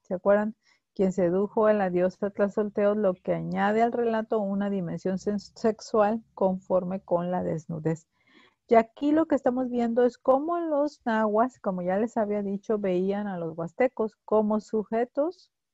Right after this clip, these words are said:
eh, sexuales por el origen mismo de la diosa Tlazolteotl y el mismo origen de la diosa Xochiquetzal, que también es una diosa ligada al amor.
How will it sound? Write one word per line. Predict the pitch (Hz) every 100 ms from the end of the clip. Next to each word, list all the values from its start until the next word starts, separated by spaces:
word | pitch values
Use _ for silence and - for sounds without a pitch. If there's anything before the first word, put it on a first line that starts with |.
| _ 185
eh, | 196 185 180 185 180 180
sexuales | - 196 190 - 247 233 262 - -
por | 214 202 196
el | 190 190
origen | 180 196 254 - 294
mismo | 277 277 294 285
de | 277 214
la | 180
diosa | 175 185 202 220
Tlazolteotl | - 170 - 156 - 160 185 - _ _ _ _ _ _
y | 214 214 208
el | 202
mismo | 208 247 285 294 277
origen | 269 302 294 277 269
de | 226 196
la | 185 180
diosa | 180 208 214 226 247
Xochiquetzal, | 226 185 - 185 - 190 - 226
que | 220 185
también | 165 156 165 196 202 190
es | 190 208 -
una | 185 180
diosa | 175 175 190
ligada | 175 160 156 185
al | 170
amor. | 156 156 190